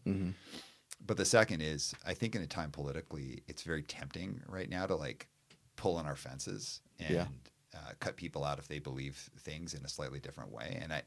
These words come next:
Speaker 2: I think it's, like, a caustic thing. I think it's, like, real dangerous. I just wanna get your thoughts, and not asking you to weigh in on politics, but just from a business perspective, your thoughts on it.
Speaker 1: Yeah, I, I mean, it's, well, it's,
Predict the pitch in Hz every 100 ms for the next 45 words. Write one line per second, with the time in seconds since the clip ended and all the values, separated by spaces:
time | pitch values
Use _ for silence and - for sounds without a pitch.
0 | - - 98 - - 85 71 69 - -
1 | 69 - 69 80 80 - 90 - - -
2 | 71 - 64 64 - - 85 90 95 78
3 | 57 80 - 78 73 - - - 98 107
4 | 101 95 85 85 82 76 - 85 82 71
5 | 67 - 78 80 - 69 73 73 73 -
6 | 67 - - 69 - 120 - - - -
7 | - - - - - _ - 120 135 117
8 | - 98 - 107 110 107 101 - - 117
9 | - 123 127 117 - -